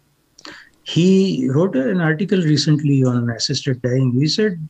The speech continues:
"In two thousand ten, I was ready to commit suicide. And had this law existed at the time, I would be dead." Because they would have said, "Fine,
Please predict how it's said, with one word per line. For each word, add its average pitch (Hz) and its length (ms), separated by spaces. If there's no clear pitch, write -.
"In 147 200
two 185 140
thousand 180 440
ten, 208 240
I 175 120
was 185 200
ready 190 220
to 202 100
commit 185 280
suicide. - 380
And 135 160
had 165 360
this 190 180
law 170 160
existed 170 580
at 170 220
the 170 100
time, 175 360
I 175 100
would 196 180
be 233 120
dead." 247 260
Because 160 240
they 180 100
would 196 120
have 202 160
said, 220 200
"Fine, 233 320